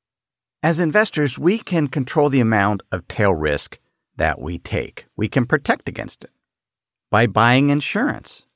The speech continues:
We can self-insure and have enough buffer to survive extreme risk, or we can insure others and sell tail risk protection.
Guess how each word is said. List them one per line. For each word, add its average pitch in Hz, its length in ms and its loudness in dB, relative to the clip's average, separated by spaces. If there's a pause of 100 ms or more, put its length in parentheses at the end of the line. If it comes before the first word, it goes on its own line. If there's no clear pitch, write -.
(840)
We 139 180 0
can 214 220 0
self-insure - 1080 -4 (560)
and 101 260 -2 (120)
have 117 240 0
enough 123 260 2
buffer 147 380 0
to 101 560 -2 (160)
survive 135 800 0 (100)
extreme 82 500 -6
risk, 113 400 -4 (540)
or 294 300 2
we 196 240 2
can 240 400 0
insure 220 580 0
others 165 380 -2
and 160 140 -2
sell - 640 -4 (280)
tail 131 220 4
risk 87 360 -4
protection. - 580 -10